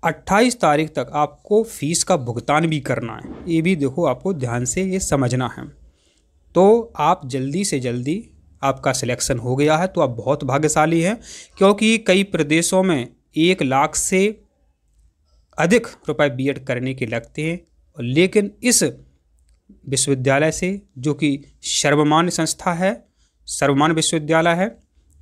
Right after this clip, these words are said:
तो प्रिय छात्रों, इस विश्वविद्यालय को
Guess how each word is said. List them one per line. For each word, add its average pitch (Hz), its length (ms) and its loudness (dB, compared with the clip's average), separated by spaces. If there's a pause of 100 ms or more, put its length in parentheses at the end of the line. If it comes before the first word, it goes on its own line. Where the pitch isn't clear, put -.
(140)
तो 170 60 -10
प्रिय 175 300 2
छात्रों, 147 500 0 (1080)
इस 226 160 2
विश्वविद्यालय 160 580 2
को 165 240 -2